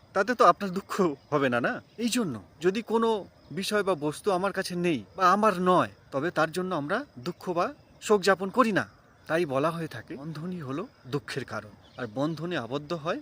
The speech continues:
অহংকার। অহংকার অতৃপ্ত, ও নানা বিষয়, বস্তু ইত্যাদির সঙ্গে সম্বন্ধ স্থাপন করে পুরো হতে চায়, কিন্তু ও জানে না ওর কি প্রয়োজন। যদি ও জানতো কি প্রয়োজন, তবে ও সংসারের বিভিন্ন বিষয়, ব্যক্তি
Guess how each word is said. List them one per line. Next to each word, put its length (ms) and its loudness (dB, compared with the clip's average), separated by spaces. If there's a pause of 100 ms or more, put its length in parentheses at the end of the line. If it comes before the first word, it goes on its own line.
(520)
অহংকার। 380 -2 (480)
অহংকার 380 -6
অতৃপ্ত, 540 -8 (160)
ও 200 -2
নানা 300 -4
বিষয়, 420 -10
বস্তু 480 -10 (220)
ইত্যাদির 320 -10
সঙ্গে 280 -12
সম্বন্ধ 440 -12
স্থাপন 400 -16
করে 220 -10 (340)
পুরো 160 0
হতে 220 -6
চায়, 180 -20 (160)
কিন্তু 300 -8
ও 60 -2
জানে 280 0
না 180 -8 (140)
ওর 180 -12
কি 220 -12
প্রয়োজন। 440 0 (280)
যদি 260 -6
ও 80 -2
জানতো 540 -4 (220)
কি 120 -14
প্রয়োজন, 500 -4 (200)
তবে 280 -4
ও 260 -6 (280)
সংসারের 520 -6
বিভিন্ন 340 -8
বিষয়, 460 -8 (200)
ব্যক্তি 440 -6